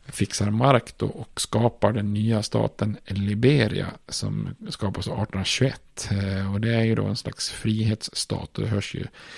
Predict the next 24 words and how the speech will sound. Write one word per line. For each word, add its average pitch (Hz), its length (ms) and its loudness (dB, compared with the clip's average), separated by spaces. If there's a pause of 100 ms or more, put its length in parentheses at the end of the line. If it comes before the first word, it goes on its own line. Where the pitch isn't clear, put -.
(360)
på - 320 0
namnet 113 560 2
då, - 240 -8
Libre, 101 600 -2
frihet, 104 540 -2
Liberia. 95 580 -4 (480)
Eh, 110 260 4 (260)
flaggan 131 380 8
är 113 60 6
ju 131 60 8
faktiskt 113 440 2
precis 104 220 0
som 104 160 0
U 101 120 0
S - 160 0
A:s 123 240 6
då, - 140 -8 (140)
bara 101 220 -2
det 95 100 0
att 95 120 -4
det 92 120 -2
bara 92 340 2
är 92 200 0
en 110 280 -2